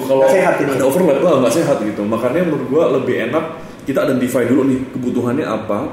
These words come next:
Speaker 1: untuk bisnis tersebut. Kayak misalnya kita Thought Out.
Speaker 2: Hmm.
Speaker 1: Gua ambil contoh yang Thought Out karena itu relate dengan kita berdua.
Speaker 2: Iya. Hmm.
Speaker 1: Em,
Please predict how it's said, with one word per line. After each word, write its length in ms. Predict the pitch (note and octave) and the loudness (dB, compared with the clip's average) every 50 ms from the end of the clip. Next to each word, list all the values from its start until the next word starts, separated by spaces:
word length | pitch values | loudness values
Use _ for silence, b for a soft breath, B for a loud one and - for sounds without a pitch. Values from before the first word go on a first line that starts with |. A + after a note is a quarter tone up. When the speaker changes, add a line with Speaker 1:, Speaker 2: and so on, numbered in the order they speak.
| A#2+ | -6
Speaker 1:
untuk 240 | B2 A#2+ A#2 A2+ G#2+ | -6 -6 -6 -6 -6
bisnis 240 | A2 G#2 A#2+ G#2+ - | -6 -6 -6 -6 -6
tersebut. 320 | A2 - G#2 G2 A#2+ C#3+ | -6 -6 -4 -4 -4 -4
Kayak 240 | - B2 A2 G#2+ G#2 | -2 -2 -4 -2 -2
misalnya 140 | A#2 A#2+ B2 | -2 -2 0
kita 120 | C3 C3+ B2+ | 0 0 0
Thought 180 | B2 B2+ - A#2+ | 0 0 0 0
Out. 180 | B2 G#2+ - - | 0 0 -2 -4
Speaker 2:
Hmm. 180 | - E3 D#3 D3 C#3 - - - | -4 -6 -6 -6 -8 -12 -6 -2
Speaker 1:
Gua 40 | C3 C#3 | 0 2
ambil 140 | C#3 B2+ A#2 | 2 2 2
contoh 180 | B2 A2+ A#2 B2 | 0 0 2 2
yang 120 | A#2+ A2+ A2+ | 2 2 0
Thought 160 | A2 A2 A2 | -2 -2 -2
Out 240 | G#2+ A2+ C3+ D3+ - - - - - - - | -2 -2 -2 -2 -4 -6 -10 -14 -16 -16 -8
karena 260 | - A2 G#2 A2 C3+ - | -6 -4 -2 -2 0 0
itu 120 | - - D3+ | 0 0 0
relate 260 | C3 B2 B2 A#2 - | 2 2 0 0 0
dengan 220 | A2+ A2 A2 G#2+ G#2 G2+ G2 F2+ E2+ - | -2 -2 -2 -2 -2 -2 -4 -6 -6 -8
kita 200 | A2+ A2 A2+ C3 - - | -8 -2 -2 -2 -2 -2
berdua. 160 | - - D#3+ D#3+ | -4 -2 0 0
Speaker 2:
Iya. 160 | G2+ G#2 A#2 | 2 0 0
Hmm. 320 | C3+ - - F3 D#3+ E3+ - - - | -2 -4 -6 -6 -6 -6 -8 -6 -2
Speaker 1:
Em, 260 | A2 A2+ A#2+ A#2+ A#2+ | 2 2 4 4 2